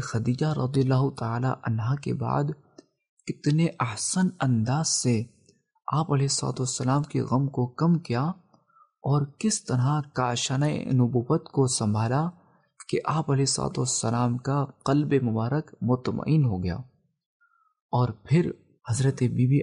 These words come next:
عائشہ صدیقہ رضی اللہ تعالی عنہا کے ساتھ نبی کریم صلی اللہ علیہ وآلہ وسلم کی محبت دیکھ کر آپ رضی اللہ تعالی عنہا نے اپنی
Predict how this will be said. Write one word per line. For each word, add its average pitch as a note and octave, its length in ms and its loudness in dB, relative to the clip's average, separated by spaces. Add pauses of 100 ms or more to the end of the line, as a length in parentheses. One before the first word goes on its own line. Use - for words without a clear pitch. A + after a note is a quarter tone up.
عائشہ A#2 440 0 (520)
صدیقہ A#2+ 680 -4 (580)
رضی D#3 300 0
اللہ C#3 280 0
تعالی C3 380 -2 (120)
عنہا A2 280 0
کے C3+ 140 -4
ساتھ A#2 440 -4 (340)
نبی C#3+ 360 0
کریم D3+ 460 0
صلی F3+ 320 0
اللہ C#3 420 0
علیہ C3 360 2
وآلہ B2+ 560 -2
وسلم C3 460 -2
کی C3 160 -4
محبت A#2+ 560 -2 (220)
دیکھ D3 300 -2
کر B2+ 220 -2 (760)
آپ E3+ 240 0
رضی D3 280 0
اللہ C3+ 360 2
تعالی B2+ 340 -2 (160)
عنہا A2 320 2
نے B2 180 2 (800)
اپنی D#3 500 0